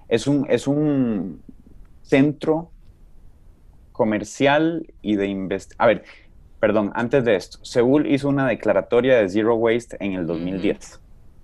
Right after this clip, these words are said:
Speaker 1: Y a partir de eso, l-, el upcycling y la economía circular y las maneras de, de, de, de revalorizar en Seúl se han visto muy, muy favorecidas. Entonces,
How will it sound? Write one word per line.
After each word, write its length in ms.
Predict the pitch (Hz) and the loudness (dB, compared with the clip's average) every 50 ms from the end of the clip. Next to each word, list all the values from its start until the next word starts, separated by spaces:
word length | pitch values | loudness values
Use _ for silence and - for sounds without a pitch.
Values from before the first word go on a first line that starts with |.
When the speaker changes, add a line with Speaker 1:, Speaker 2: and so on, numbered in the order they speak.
| - - - - - - - - - - | -20 -20 -20 -20 -20 -20 -20 -20 -12 -4
Speaker 1:
Y 60 | - | -4
a 60 | 95 - | 0 0
partir 300 | 107 101 - - 113 110 | 0 -2 -2 -2 0 4
de 180 | 131 127 120 | 6 6 6
eso, 340 | 120 120 - 135 - - - - - - | 6 4 0 -6 -6 -8 -12 -20 -16 -6
l-, 420 | - 107 104 101 98 95 98 - - | -2 0 2 2 2 0 -2 -4 -4
el 180 | - 98 95 95 | -4 -4 0 0
upcycling 680 | 101 104 - - - 120 117 113 - - 123 120 117 | 0 0 -2 2 4 4 4 4 0 -4 -4 -4 -2
y 40 | 110 | -2
la 120 | 98 87 | -2 -4
economía 480 | 82 - - 95 87 82 87 92 101 107 | -4 -6 -6 -6 -6 -6 -6 -6 -6 -6
circular 500 | - - 113 - - 104 95 92 95 92 | -6 -8 -10 -8 -4 0 2 2 2 2
y 40 | 90 | 0
las 220 | 92 87 82 82 | -4 -4 -4 -4
maneras 460 | 85 85 78 78 85 87 104 104 104 | -4 -6 -6 -6 -4 -4 -4 -4 -2
de, 260 | 107 107 104 92 85 82 | -2 -2 -2 -2 -2 -4
de, 200 | 85 85 80 76 | -4 -4 -4 -4
de, 560 | - 85 82 80 80 78 76 76 - - - - - - - - - - - - - | -4 -6 -6 -4 -4 -6 -8 -12 -14 -16 -16 -20 -20 -20 -20 -20 -20 -20 -20 -18 -10
de 160 | - 87 85 | -8 -8 -6
revalorizar 580 | 82 - 87 85 82 85 85 85 80 101 101 113 | -4 -2 0 0 2 0 0 -2 0 0 0 0
en 120 | 120 104 | 0 -4
Seúl 440 | - - 87 85 87 101 107 120 117 | -4 -4 -4 -2 0 0 0 0 -4
se 140 | - - 92 | -6 -10 -10
han 160 | 85 87 87 | -8 -8 -8
visto 580 | 82 90 - - - 110 107 101 90 82 - - - | -8 -8 -10 -8 -4 -2 -2 -2 -2 -4 -6 -10 -12
muy, 340 | 90 95 95 95 101 101 | -10 -8 -4 -4 -4 -4
muy 280 | 95 95 90 87 90 90 | -4 -8 -10 -10 -12 -12
favorecidas. 800 | - 90 82 82 82 82 - 82 - - 135 113 76 - - - - - - - - - - - - - - - | -8 -6 -6 -6 -6 -8 -10 -10 -6 -4 -4 -4 -4 -8 -12 -20 -20 -20 -20 -20 -20 -20 -20 -20 -20 -20 -20 -14
Entonces, 880 | - - - 104 92 - - 113 110 113 113 - 139 139 139 - - | -14 -10 -8 -8 -8 -4 -2 -4 -2 -2 -4 -6 -6 -6 -6 -10 -18